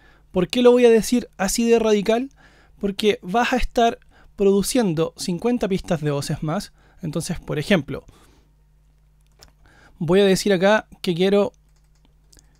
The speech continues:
Vamos a decirle que quiero treinta pistas de voces. Y voy a grabar estas treinta pistas.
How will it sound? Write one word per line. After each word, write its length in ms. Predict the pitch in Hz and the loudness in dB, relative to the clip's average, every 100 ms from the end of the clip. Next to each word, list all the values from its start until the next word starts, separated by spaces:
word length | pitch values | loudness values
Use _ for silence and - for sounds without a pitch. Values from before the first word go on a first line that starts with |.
| _ _ _ - | _ _ _ -8
Vamos 180 | 160 185 | -6 -2
a 40 | |
decirle 340 | 170 190 180 | -2 -2 -2
que 100 | 165 | -4
quiero 240 | 160 180 - _ _ _ _ | -2 -4 -4 _ _ _ _
treinta 320 | 226 233 214 | -4 -4 -2
pistas 320 | 202 - 202 | -6 -4 -4
de 80 | 175 | -2
voces. 460 | 165 190 226 - - _ _ _ _ _ _ _ _ _ _ _ _ _ _ _ _ _ _ _ _ | -2 -2 -6 -8 -20 _ _ _ _ _ _ _ _ _ _ _ _ _ _ _ _ _ _ _ _
Y 60 | 160 | -4
voy 140 | 185 | -2
a 40 | |
grabar 380 | 202 170 190 226 - | 0 2 2 0 -2
estas 280 | 196 208 | -6 -6
treinta 260 | - 220 214 | -2 -2 -2
pistas. 480 | 220 - - - | -4 -6 -12 -18